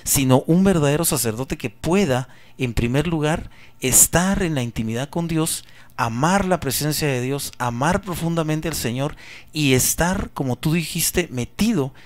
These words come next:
en la oración, metido en la adoración, postrado antes, es decir, alguien que tenga esa vida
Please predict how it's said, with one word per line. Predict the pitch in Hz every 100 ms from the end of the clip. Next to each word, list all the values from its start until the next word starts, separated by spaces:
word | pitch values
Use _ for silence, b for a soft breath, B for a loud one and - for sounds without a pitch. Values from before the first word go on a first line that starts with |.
| b
en | 127 120
la | 110
oración, | 107 101 - 156 170 175
metido | 127 139 143
en | 135
la | 113
adoración, | 104 101 92 - 131 143 156
postrado | - 113 - 143 151 165 165 B B B B - -
antes, | 151 202 - 117 -
es | 147
decir, | 160 170 180 180 -
alguien | 135 151 170
que | 131
tenga | - - 190 226 170
esa | 151 151
vida | 160 170 175 165